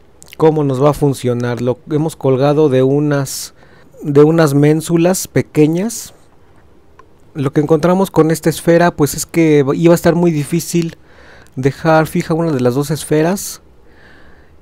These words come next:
y entonces pusimos ese anillo a la pared para que quedara fijo, y entonces las dos esferas van a tener que hacer contacto con ese anillo que va a quedar fijo. La esfera va a quedar entonces colgando,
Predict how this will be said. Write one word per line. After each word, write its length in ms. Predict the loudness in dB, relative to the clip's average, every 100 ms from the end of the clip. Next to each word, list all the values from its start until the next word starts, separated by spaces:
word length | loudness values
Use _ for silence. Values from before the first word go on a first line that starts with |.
| -6
y 160 | -2
entonces 360 | -2 -2 -6 -8
pusimos 520 | -6 -6 -4 -4 -2
ese 360 | -2 0 0 2
anillo 500 | 2 2 2 4 4
a 300 | 4 4 2
la 120 | 2
pared 400 | 4 4 4 2
para 220 | -2 -2
que 120 | -4
quedara 340 | -2 0 0 -2
fijo, 600 | -2 -2 2 2 2 -4 -20 _
y 140 | -4 -2
entonces 400 | 0 -2 2 2
las 260 | 2 2
dos 220 | 2 0 -2
esferas 760 | -6 2 4 4 -2 -6 -16 -20 -20 -20 -20 -20 -20 -20 -12
van 480 | -2 0 0 -2 -4
a 80 | -4
tener 360 | -4 -4 -4
que 600 | -4 0 0 2 -2 -4 -10
hacer 420 | -10 -4 0 0
contacto 560 | 0 -4 -2 -6 -4 -6
con 260 | -2 -2 0
ese 260 | -2 0
anillo 340 | 0 0 -2 -2
que 100 | -2
va 80 |
a 40 | -2
quedar 300 | -4 0 0
fijo. 380 | 0 -4 -10 -10 -20 -20 -20 -20 -20 -20 -20 -20 -20 -14
La 140 | -4 -2
esfera 320 | 0 2 2
va 80 | 2
a 60 |
quedar 220 | 4 4 4
entonces 360 | -2 -6 -6
colgando, 720 | -4 0 0 0 -2 -2 -4